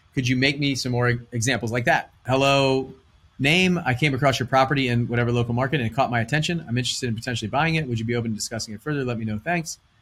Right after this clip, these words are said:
I hope you're doing well. I came across your property in whatever market. I'm really intrigued by it. Would you be open to talking about it? Let me know. Thanks. I hope all is well. I saw your property in this area. I'm interested in potentially buying it.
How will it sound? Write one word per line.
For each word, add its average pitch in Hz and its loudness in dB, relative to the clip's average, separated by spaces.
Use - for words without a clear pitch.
I 123 0
hope 135 2
you're 131 2
doing 123 2
well. 147 4
I 143 2
came 131 -2
across 117 -4
your 107 -8
property 123 -2
in 107 -2
whatever 110 -4
market. 143 -2
I'm 110 -4
really 127 0
intrigued 147 0
by 143 2
it. 147 -4
Would 110 -6
you 107 -8
be 113 -2
open 113 -6
to 104 -10
talking 143 -2
about 139 0
it? 139 -8
Let 120 -2
me 120 2
know. 113 0
Thanks. 160 -2
I 120 4
hope 143 4
all 131 2
is 120 0
well. 156 2
I 143 4
saw 131 0
your 120 2
property 127 0
in 113 0
this 110 -2
area. 151 2
I'm 107 -6
interested 123 -4
in 110 -2
potentially 110 -4
buying 139 0
it. 151 -4